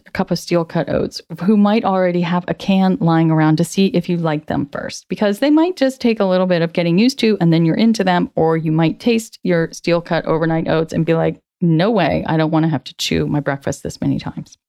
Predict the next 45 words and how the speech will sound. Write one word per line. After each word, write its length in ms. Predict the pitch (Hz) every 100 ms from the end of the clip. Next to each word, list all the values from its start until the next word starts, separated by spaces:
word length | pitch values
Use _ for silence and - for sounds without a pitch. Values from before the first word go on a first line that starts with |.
| _
<laughs> 80 | 196 - - - - - _ -
The 140 | 208
other 220 | - 220 277
type 220 | 262 226
of 160 | 220 -
oat 180 | 185
to 120 | 196 190
look 220 | 175 -
for 220 | 170 165
is 180 | 180 170
the 100 | 156
rolled 320 | 160 165 165
oats 300 | 170 160 -
or 200 | - 151
the 100 | 151
old-fashioned 680 | 160 151 - 247 254 233 202
oats. 400 | 170 170 - - - - - _
These 320 | 240 262 294 -
are 260 | 202 202
the 200 | 196 -
oat 300 | 202 208 - -
groats, 680 | 180 185 170 262 - - - _ _
which 360 | 185 175 - - - _ _ -
steel 260 | - 170
cut 180 | 156 160
oats 200 | 151 156
are 100 | 165
also 240 | 160 -
made 200 | 170 160
out 180 | 156 151
of. 180 | 165 160
But 160 | 190 -
instead 460 | 190 180 - 233 262
of 120 | 226
just 240 | 196 202
being 200 | 196 185
roasted 360 | 175 175 - 180
and 200 | 165 151
cut, 400 | - 202 160 - _
like 180 | 165 156
steel 280 | - 190 180
cut 280 | - - 151
oats 240 | 147 -
are, 240 | 147 147 156 - - - - _ _ -
rolled 400 | 185 208 262